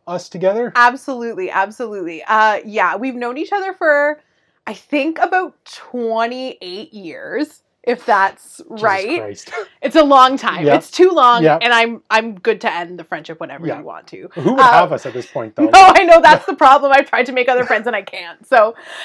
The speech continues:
Speaker 2: it is what it is. But, uh, so we've seen a lot of movies together in our time, going back to, like, elementary school
Speaker 1: Yeah.
Speaker 2: birthday parties,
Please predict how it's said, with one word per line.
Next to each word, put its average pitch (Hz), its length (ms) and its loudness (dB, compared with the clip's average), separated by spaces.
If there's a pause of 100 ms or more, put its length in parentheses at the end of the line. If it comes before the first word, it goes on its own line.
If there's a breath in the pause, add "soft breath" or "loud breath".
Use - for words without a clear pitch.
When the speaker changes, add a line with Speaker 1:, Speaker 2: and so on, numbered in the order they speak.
Speaker 2:
it 269 140 4
is 254 160 -2
what 254 120 0
it 247 120 -6
is. 208 200 -6
But, 240 300 -4
uh, 240 280 4 (120)
so 294 160 -2
we've 285 180 -4
seen 311 200 0
a 311 40 0
lot 311 160 -2
of 302 80 -6
movies 262 280 -12
together 247 280 -4
in 226 200 -4
our 226 120 0
time, 220 300 -2
going 226 320 -2
back 190 320 -2
to, 233 140 -6
like, 190 320 -6
elementary 220 500 -2
school 226 260 -8
Speaker 1:
Yeah. 127 220 0
Speaker 2:
birthday 262 240 -2
parties, 196 640 -6